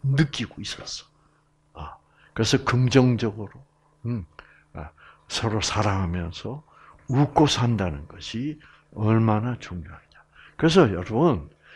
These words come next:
진짜로 여러분이 적극적으로 웃으려고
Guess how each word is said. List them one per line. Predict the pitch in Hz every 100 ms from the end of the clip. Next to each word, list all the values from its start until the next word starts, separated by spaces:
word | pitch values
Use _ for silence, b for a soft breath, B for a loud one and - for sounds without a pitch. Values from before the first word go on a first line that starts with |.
| b b
진짜로 | - 180 240 262 254 - 185 202 202 135
여러분이 | 131 123 151 160 123 b b b
적극적으로 | - 139 170 - 254 - - 226 233 240 - -
웃으려고 | 233 240 - 226 190 165 139 110 117 170 214 -